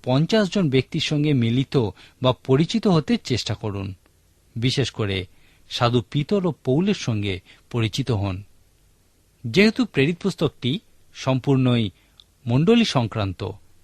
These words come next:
এই পুস্তকে প্রায় সবটাই যেহেতু মানুষ সংক্রান্ত, সাধারণ মানুষ অসাধারণ কাজ করছে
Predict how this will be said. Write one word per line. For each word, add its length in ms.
এই 140
পুস্তকে 440
প্রায় 180
সবটাই 640
যেহেতু 360
মানুষ 440
সংক্রান্ত, 600
সাধারণ 440
মানুষ 500
অসাধারণ 560
কাজ 320
করছে 520